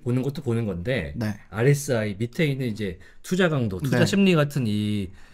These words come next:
Speaker 1: 알에스아이 지표가
Speaker 2: 네.
Speaker 1: 칠십을 넘느냐, 어, 그 위로 올라서느냐도
Speaker 2: 네.
Speaker 1: 같이 봐야 된다는 거죠.
Speaker 2: 네, 그래서 지금 뭐 중장기적으로 이제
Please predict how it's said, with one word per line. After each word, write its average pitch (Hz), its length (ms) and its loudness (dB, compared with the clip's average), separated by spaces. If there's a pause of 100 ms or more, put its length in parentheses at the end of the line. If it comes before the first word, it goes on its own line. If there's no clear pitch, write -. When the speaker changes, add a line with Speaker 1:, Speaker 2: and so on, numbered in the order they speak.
(120)
Speaker 1:
알에스아이 117 580 2
지표가 147 720 0
Speaker 2:
네. - 0 -
Speaker 1:
칠십을 196 440 2
넘느냐, 139 640 4
어, 95 120 -8
그 127 180 2
위로 127 200 4
올라서느냐도 135 920 4
Speaker 2:
네. 165 80 -10
Speaker 1:
같이 - 300 0
봐야 170 180 6
된다는 104 320 0
거죠. 78 140 -6
Speaker 2:
네, 131 240 4
그래서 165 360 6
지금 151 460 6
뭐 131 160 2
중장기적으로 170 1300 8 (400)
이제 123 360 4